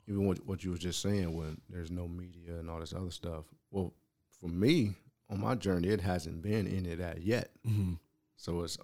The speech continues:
Speaker 1: all been, you know, development, uh, trial and error. Like, it's no fail. Like, you never, you never fail.
Speaker 2: Okay.
Speaker 1: As long as you're moving forward and trying to create this vision that's come to you,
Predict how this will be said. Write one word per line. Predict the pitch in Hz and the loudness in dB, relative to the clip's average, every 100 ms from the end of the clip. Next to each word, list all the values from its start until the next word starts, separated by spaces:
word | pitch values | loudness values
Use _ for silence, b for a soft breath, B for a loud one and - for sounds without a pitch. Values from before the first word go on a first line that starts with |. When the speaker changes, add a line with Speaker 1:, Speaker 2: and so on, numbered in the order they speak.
| - | -10
Speaker 1:
all | 98 98 92 | -2 -2 -2
been, | 78 101 98 82 95 - | -2 2 2 0 -6 -12
you | 85 82 | -18 -14
know, | |
development, | 78 80 85 85 87 82 85 - _ _ _ _ _ - | -12 -10 -6 -6 -6 -10 -12 -18 _ _ _ _ _ -10
uh, | 82 76 - | -6 -6 -4
trial | - 90 85 | 0 0 0
and | 82 | -4
error. | 85 82 80 78 - - - - - | -6 -6 -6 -8 -10 -16 -20 -20 -2
Like, | 98 | 2
it's | 95 110 | 4 8
no | 120 120 | 10 8
fail. | - 113 95 87 | 10 10 10 4
Like, | 95 90 - - | 0 -2 -4 -4
you | 98 | 2
never, | 104 120 104 | 6 6 6
you | 104 107 | 0 4
never | 123 104 | 4 2
fail. | - 104 85 76 - - _ _ | -2 0 0 -2 -12 -20 _ _
Speaker 2:
Okay. | - 104 98 101 | -4 2 2 0
Speaker 1:
As | 90 85 | -4 -2
long | 101 107 | 2 2
as | 92 | 4
you're | 101 92 - - | 4 2 0 -4
moving | 104 101 90 | 0 2 0
forward | - 101 90 | 4 4 4
and | 87 | 0
trying | 95 87 | -2 -2
to | 85 82 - - _ _ _ _ - | -2 -8 -14 -20 _ _ _ _ -4
create | - 104 98 92 - | 4 6 6 2 -2
this | 95 85 | -6 -6
vision | 78 104 90 87 82 85 _ _ | 2 2 2 -2 -6 -10 _ _
that's | - 80 - | -8 -6 -4
come | 104 110 | 0 0
to | 107 107 | 0 -6
you, | 78 76 | -6 -8